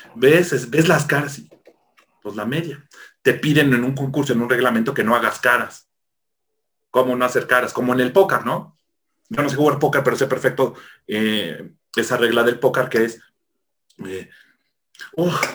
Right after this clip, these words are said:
qué vinazo". No, güey, cállate. Y más cuando das clases, ¿no? Tú no puedes decir eso.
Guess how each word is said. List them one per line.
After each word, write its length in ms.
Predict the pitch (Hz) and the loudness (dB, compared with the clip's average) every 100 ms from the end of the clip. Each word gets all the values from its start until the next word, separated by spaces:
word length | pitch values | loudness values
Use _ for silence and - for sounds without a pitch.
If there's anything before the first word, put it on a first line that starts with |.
| - - - - - - | -12 -16 -16 -14 -16 -12
qué 120 | - 175 | -4 -2
vinazo". 540 | 160 156 156 160 - | 2 2 2 0 -4
No, 160 | 117 160 | -4 0
güey, 180 | 156 151 | 0 0
cállate. 360 | 135 127 - - - - _ _ _ _ _ _ _ _ _ _ _ - | -2 -2 -4 -8 -12 -18 _ _ _ _ _ _ _ _ _ _ _ -20
Y 160 | - | -6
más 200 | 156 175 | -2 0
cuando 240 | - 120 98 | 0 2 2
das 120 | 107 | 2
clases, 300 | 190 190 92 | 0 0 -4
¿no? 140 | 120 | -6
Tú 80 | - | -4
no 80 | 120 | -2
puedes 160 | 135 | 0
decir 220 | 107 113 127 | 0 -2 -4
eso. 260 | 143 - | -6 -10